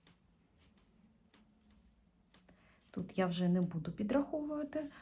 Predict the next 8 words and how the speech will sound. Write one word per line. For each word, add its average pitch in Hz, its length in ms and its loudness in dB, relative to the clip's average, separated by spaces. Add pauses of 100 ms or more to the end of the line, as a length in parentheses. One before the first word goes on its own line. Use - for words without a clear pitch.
(160)
голос. 254 600 2 (2250)
Так, 202 340 -2
зараз 208 260 0
підмотаю 202 920 4 (1300)
свою 175 540 -4
пряжу 170 680 -2 (2250)
і 339 220 0 (340)
пров'яжу. 196 840 -4